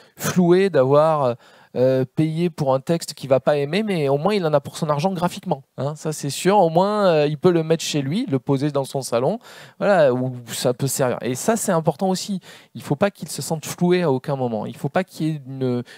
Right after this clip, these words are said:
une injustice, parce que ça c'est perdre des lecteurs. Quand ils ressentent trop d'injustice de façon consécutive ou qu'ils se sentent, euh, trop floués trop souvent, le lecteur va se détacher peut-être de l'achat de livres. Et ça, c'est, euh, ça, c'est un problème. Donc moi, j'essaye d'être toujours équilibré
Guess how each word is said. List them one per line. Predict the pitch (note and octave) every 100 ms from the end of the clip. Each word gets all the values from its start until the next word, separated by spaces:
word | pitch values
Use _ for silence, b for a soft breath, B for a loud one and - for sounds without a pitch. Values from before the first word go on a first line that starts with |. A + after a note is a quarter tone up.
| B -
une | C#3
injustice, | D3+ D#3+ - A#3
parce | D3 -
que |
ça | D3+ G3+
c'est | - D#3+
perdre | F#3 E3 C#3+
des | C3+
lecteurs. | B2+ - - - _ _
Quand | - C#3 -
ils | D#3+
ressentent | D3+ D#3 F3+ -
trop | G#3
d'injustice | F#3+ F3+ F3 - F#3 - B B _
de | B2+
façon | C3 D3+
consécutive | - F3 - E3 D#3 - A#3+
ou | G#3+
qu'ils | -
se | -
sentent, | - D3+ -
euh, | C#3 B2
trop | - F#3
floués | E3 F3 F3
trop | F3 -
souvent, | D#3 C3+ E3 G#3+ B B -
le | C3+
lecteur | C#3+ G3+ E3+
va | C#3+
se | D3+
détacher | C3+ D3 C#3 - E3+ - _ _ -
peut-être | D3+ D3+ - C3+
de | B2
l'achat | A#2+ C#3+
de | C3+
livres. | A#2+ A#2 -
Et |
ça, | - E3
c'est, | D#3+ - C#3+ C#3+
euh, | C3 A2+ B B
ça, | - D#3+
c'est | D#3 D3
un | C3
problème. | A#2+ A#2
Donc | C#3
moi, | D#3 G3+
j'essaye | F3+ F3 D#3+
d'être | D3 -
toujours | C#3 - C#3 C#3+
équilibré | C#3+ - C3 C3+ E3